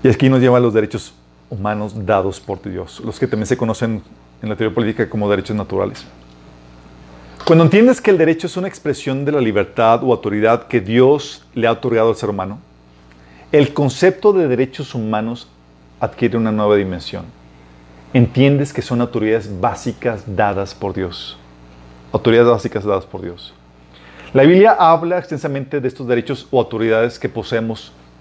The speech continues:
todos, así como los, las personas con roles específicos.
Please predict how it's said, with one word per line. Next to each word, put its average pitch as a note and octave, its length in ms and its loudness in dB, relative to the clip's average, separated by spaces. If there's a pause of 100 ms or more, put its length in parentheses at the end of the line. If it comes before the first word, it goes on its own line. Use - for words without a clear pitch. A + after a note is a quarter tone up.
todos, B2 300 2
así A#2+ 160 -8
como B2 240 -2
los, A2 260 -4
las A2+ 120 -8
personas A2+ 360 -8
con A2+ 240 -6
roles G#2+ 220 0
específicos. G2 560 -10